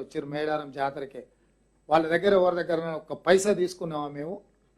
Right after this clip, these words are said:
రాజీవ్ ఆరోగ్యశ్రీ కింద పది లక్షల రూపాయలు వాళ్ళ వైద్య ఖర్చులకు మేము ఇస్తున్నాం. రేపు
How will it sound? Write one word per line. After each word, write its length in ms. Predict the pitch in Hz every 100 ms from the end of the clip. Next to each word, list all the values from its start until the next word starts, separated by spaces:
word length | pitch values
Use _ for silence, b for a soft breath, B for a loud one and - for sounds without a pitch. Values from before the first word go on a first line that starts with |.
| _ _ _ _ _ _ _ _ _ _ _ _ _ _ _ _ _ _ _ _ _
రాజీవ్ 400 | 160 208 254 254 214
ఆరోగ్యశ్రీ 440 | 226 254 247 220 233 220
కింద 140 | 220 220
పది 140 | 185 208
లక్షల 240 | 214 214 185
రూపాయలు 360 | 196 214 208 185 180 b b b _ _ _ _ _ _ _ _ _ _ _ -
వాళ్ళ 160 | 165 160 156
వైద్య 280 | 196 214 208
ఖర్చులకు 380 | 196 - 185 175
మేము 140 | 165 156
ఇస్తున్నాం. 360 | - 175 160 151 _ _ _ _ _ _ _ _ _ _ _ _ _ _ _ _ _ _ _ - 170
రేపు 220 | 240